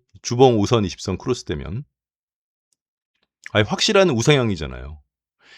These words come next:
이게 파동 카운팅에 대한 개념이 있으면 이더리움이 계속 늘어져도 "아이, 그래, 뭐 사파니까 어차피 뭐 올해 가든 내년에 가든 어차피 오파가 크게 한번 남아 있으니까 그걸 버티면 되는데", 어,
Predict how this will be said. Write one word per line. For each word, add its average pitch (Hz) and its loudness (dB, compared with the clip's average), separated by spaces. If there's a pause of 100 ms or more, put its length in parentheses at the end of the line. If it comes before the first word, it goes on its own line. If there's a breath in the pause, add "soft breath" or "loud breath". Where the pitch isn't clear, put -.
(120)
이게 107 0
파동 196 0
카운팅에 190 -2
대한 135 0
개념이 117 0
있으면 113 -2
이더리움이 123 2
계속 110 -4
늘어져도 101 0 (240 soft breath)
"아이, 101 -4
그래, 123 2
뭐 90 -8
사파니까 113 -6
어차피 113 -6
뭐 95 -8 (340 soft breath)
올해 113 2
가든 110 2
내년에 92 -2
가든 82 -8 (280)
어차피 117 -2
오파가 104 0
크게 - -4
한번 113 -2
남아 85 -4
있으니까 80 -8 (260 soft breath)
그걸 117 2
버티면 117 -4
되는데", 87 -2 (580 soft breath)
어, - -20